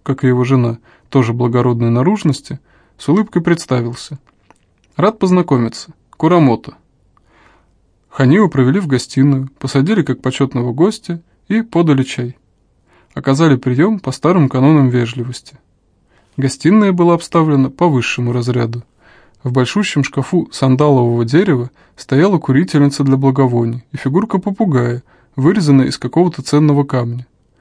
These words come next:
В стенной нише висела какэмона с изображением Момотара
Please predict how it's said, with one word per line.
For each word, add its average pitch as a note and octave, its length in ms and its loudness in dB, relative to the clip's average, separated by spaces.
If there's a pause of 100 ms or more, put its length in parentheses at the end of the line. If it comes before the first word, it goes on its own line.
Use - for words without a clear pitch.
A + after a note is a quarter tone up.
(300)
В - 60 -20
стенной D3 320 4
нише D3 480 0 (380)
висела C3+ 420 0
какэмона C#3 760 0 (100)
с - 180 -14
изображением C#3+ 680 2
Момотара D#3 640 0